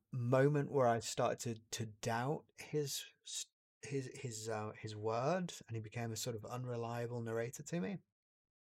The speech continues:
that was the moment where it really started, sort of started to get interesting for me. A-,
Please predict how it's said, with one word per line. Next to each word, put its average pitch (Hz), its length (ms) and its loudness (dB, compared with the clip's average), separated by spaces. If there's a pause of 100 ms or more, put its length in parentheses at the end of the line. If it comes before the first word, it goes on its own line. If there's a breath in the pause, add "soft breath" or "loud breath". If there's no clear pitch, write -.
(520 loud breath)
that 120 160 2
was 147 100 0
the 131 100 2
moment 117 300 2
where 113 160 0
it 107 80 4
really 120 240 -2
started, - 400 0
sort 117 300 0
of - 180 -8 (240 loud breath)
started 117 340 6
to 117 60 -6
get 120 160 0
interesting 127 600 0
for 120 140 -4
me. 135 260 2
A-, 127 180 2